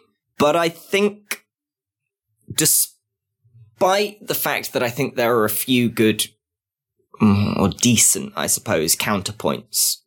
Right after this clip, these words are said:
to what he's saying here. And, and, uh, you know, I've, I've, as people have heard, I'm, I'm fond of the episode. I like it. I think it's good. Um, I think it's basically a good point he makes. Um,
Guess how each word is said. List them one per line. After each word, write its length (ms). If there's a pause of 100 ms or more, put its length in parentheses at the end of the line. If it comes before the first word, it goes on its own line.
(120)
to 340
what 160
he's 120
saying 200
here. 180
And, 260
and, 240
uh, 280 (120)
you 180
know, 120
I've, 300
I've, 240 (760)
as 140
people 300
have 80
heard, 220
I'm, 260
I'm 120
fond 320
of 80
the 120
episode. 420 (220)
I 60
like 300
it. 220
I 60
think 160
it's 140
good. 260 (460)
Um, 440 (460)
I 60
think 200
it's 120
basically 560
a 80
good 200
point 220
he 80
makes. 420 (540)
Um, 500